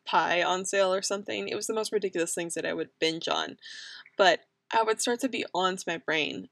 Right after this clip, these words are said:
and I would make a plan for when I get home, I'm gonna wanna decompress. And the way I used to do that was with food.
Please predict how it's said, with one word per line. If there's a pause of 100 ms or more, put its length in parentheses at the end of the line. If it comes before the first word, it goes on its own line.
and
I
would
make
a
plan
for (520)
when
I
get
home, (100)
I'm
gonna
wanna
decompress. (140)
And
the
way
I
used
to
do
that
was
with
food.